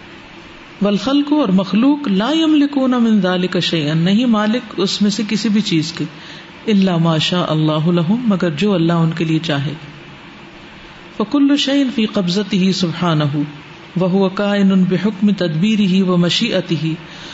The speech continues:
وَكُلُّ أَثَرٍ فِي الْأَسْبَابِ خَلَقَهُ رَبُّ الْأَسْبَابِ،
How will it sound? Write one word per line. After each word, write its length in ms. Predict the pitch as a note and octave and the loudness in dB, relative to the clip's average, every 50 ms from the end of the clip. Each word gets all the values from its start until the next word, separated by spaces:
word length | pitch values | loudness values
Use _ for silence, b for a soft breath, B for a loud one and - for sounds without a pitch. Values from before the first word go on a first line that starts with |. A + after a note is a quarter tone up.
| B B B - | B B B -4
وَكُلُّ 460 | G3+ F#3 - A3+ A3+ G3+ G3+ G3 - G3 | -4 -2 0 0 2 2 2 2 0 -2
أَثَرٍ 340 | F#3+ - G#3 G3 F#3+ F#3+ F#3 F#3 | -2 -2 0 0 2 2 2 2
فِي 60 | - | 0
الْأَسْبَابِ 680 | F3+ - - E3 - E3+ D#3+ F3+ F3 F#3 E3+ F3+ F#3 F3+ - - - - - - - | -2 -2 -2 -2 -4 -2 -2 0 0 0 0 0 -2 -2 -4 -8 -16 -18 -18 -18 -8
خَلَقَهُ 580 | - G#3 G#3+ G3+ G3 - - G3 F3 E3+ F3 E3+ | -6 -2 -2 0 -2 -2 -2 -2 0 0 2 2
رَبُّ 240 | F3 E3 D3+ D3 | 0 0 0 0
الْأَسْبَابِ، 520 | F3 E3 E3 E3 - - D3+ D#3 D#3 D3+ | 0 0 0 -2 -2 -2 -2 0 0 0